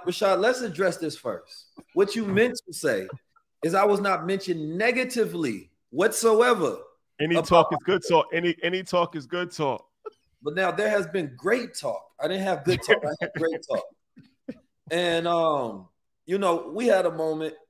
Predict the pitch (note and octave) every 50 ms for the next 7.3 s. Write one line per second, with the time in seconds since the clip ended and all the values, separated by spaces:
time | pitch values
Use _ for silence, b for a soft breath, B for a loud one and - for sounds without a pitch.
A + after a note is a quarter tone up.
0 | _ _ _ C3 D3 D3 C#3 B2+ B2+ B2+ B2 C#3+ C#3 C#3 C3 - - C3+ C3 C3
1 | C3+ C3 B2 C3 - C#3 C3 B2+ B2 B2 C3 B2 B2 B2 A2 G2 A#2 A#2+ A#2+ A#2
2 | A#2 A#2 A2+ A2+ A2+ - A#2+ A#2 A2 A2+ A#2 A2 G#2+ G#2+ - A2+ A2+ A2 G#2+ A2
3 | G#2+ G#2+ G#2 G#2 G#2+ G#2 G#2 - - A2 G#2+ G#2 G#2 G2+ G2+ _ _ _ _ _
4 | _ _ E3 G3+ G3 G#3+ G#3+ F3 F3+ D#3 D3 E3 F3 F3 D#3 D3 D#3+ E3+ F#3 F3+
5 | D#3+ C#3+ B2+ A#2+ G#2+ G#2+ A#2+ A#2 A2 - - A2+ G#2+ G#2 G#2+ A2 A2 G2+ - _
6 | _ - - - F3+ F#3 F#3 - F3 E3 D#3 C#3+ D3+ D#3 D#3 D#3 D#3 D3+ C#3+ C#3+
7 | C#3+ C#3 C3 B2 -